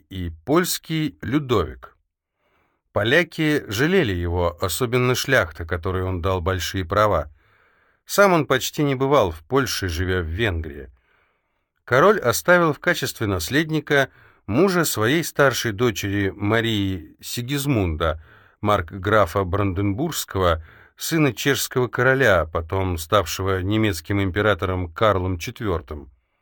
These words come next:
Но польская знать, напуганная усилением Литвы, хорошо понимая, что Сигизмунд не будет заниматься Польшей, как и его предшественник, отвергли этого наследника.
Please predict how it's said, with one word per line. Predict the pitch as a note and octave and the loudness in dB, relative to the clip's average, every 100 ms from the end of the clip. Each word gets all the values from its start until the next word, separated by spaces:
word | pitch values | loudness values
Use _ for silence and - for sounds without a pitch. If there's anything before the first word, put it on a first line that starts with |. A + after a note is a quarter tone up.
| _ _ _ _ _ _ _ _ _ - | _ _ _ _ _ _ _ _ _ -4
Но | A2 C3 C3+ | 2 4 2
польская | - E3 F3 - D#3 D3 | 2 0 0 0 2 2
знать, | A2+ B2 D3+ D3+ | 4 2 2 2
напуганная | C3+ B2 D3+ D#3 D3 C3+ | 0 0 -2 2 2 4
усилением | A#2 - A#2 C3 D#3 D3 | 2 0 -2 0 2 2
Литвы, | A#2 G#2+ G2+ D3 D#3 | 0 -2 -2 0 0
хорошо | - G#2+ G2+ - E3 | 0 0 0 0 -2
понимая, | C#3+ B2+ B2+ D3+ C#3 | 0 0 2 4 2
что | - - G#2 G2 F#2 | 0 -2 0 0 0
Сигизмунд | - F#2+ G#2+ G2 A#2+ C3+ G#2+ - _ _ _ _ _ | -4 -6 -4 -2 0 0 -2 -10 _ _ _ _ _
не | G#2+ A2 | -2 0
будет | G2+ D3 A#2 | 0 -2 -2
заниматься | F2+ G2+ G2+ G2 E2+ - | -2 0 2 0 0 -6
Польшей, | D#2+ - F3 D#3+ - F#2 D#2 - _ _ | -6 -2 -2 -2 -4 -4 -4 -10 _ _
как | - F#2+ - | -4 -2 -2
и | |
его | G2 F#2 E2+ | -2 -2 -2
предшественник, | G2 G2 - F2 - F2+ E2 D#2 - | -4 -4 -2 -4 -4 -4 -4 -6 -6
отвергли | - - F#3 B2 F2 F2 | -6 0 2 2 0 -2
этого | E2 F2 | -2 -2
наследника. | G2 G#2 - F2 D#2 D#2+ - - | -2 -2 -4 -6 -6 -14 -14 -16